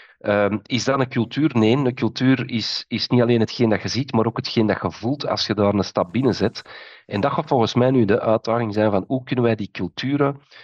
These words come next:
beetje gaan in de mixer duwen en zorgen dat daar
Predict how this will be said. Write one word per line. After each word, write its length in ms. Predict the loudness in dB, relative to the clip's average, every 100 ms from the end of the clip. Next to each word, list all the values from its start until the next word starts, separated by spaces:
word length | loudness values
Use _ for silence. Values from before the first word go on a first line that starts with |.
| -20
beetje 360 | -8 -6 -2 -2
gaan 300 | 0 0 -2 -6
in 160 | -4 -2
de 60 |
mixer 420 | -2 -2 -2 -4
duwen 400 | 0 0 2 2
en 180 | 0 -2
zorgen 280 | 0 0 2
dat 180 | 0 0
daar 540 | 2 2 -2 -16 -20